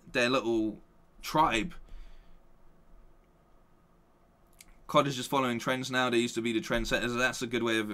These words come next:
of, of putting it across as well. Uh, that's a very good way of putting it across. Um, it's still funny that Xbox fans think their showcase was outstanding, though. It really wasn't. Like, it really wasn't. And I don't understand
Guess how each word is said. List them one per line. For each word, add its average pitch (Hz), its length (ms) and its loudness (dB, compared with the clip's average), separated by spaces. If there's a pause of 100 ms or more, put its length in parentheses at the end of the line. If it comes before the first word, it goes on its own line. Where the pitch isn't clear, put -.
of, 101 220 -6
of 104 160 -6
putting 101 260 -6
it 73 80 -12
across 104 340 -2
as 95 120 -10
well. 110 340 2 (460)
Uh, 98 160 0
that's 104 140 -4
a - 40 -16
very 110 220 4
good 107 120 -2
way 101 120 -2
of 92 80 -4
putting 98 180 -8
it - 60 -12
across. - 420 -2 (580)
Um, 95 360 -4 (1900)
it's 117 120 -2
still 143 160 2
funny 131 200 2
that 123 100 0
Xbox 123 380 -2
fans 120 240 0
think 110 160 -6
their 113 100 0
showcase 117 400 0
was 117 140 -4
outstanding, 117 480 -2
though. 123 100 -2 (240)
It 165 140 8
really 202 260 8
wasn't. 151 500 8
Like, 135 220 0
it 123 80 0
really 165 220 6
wasn't. 135 340 2
And 135 100 4
I 151 60 8
don't 185 240 8
understand 165 500 4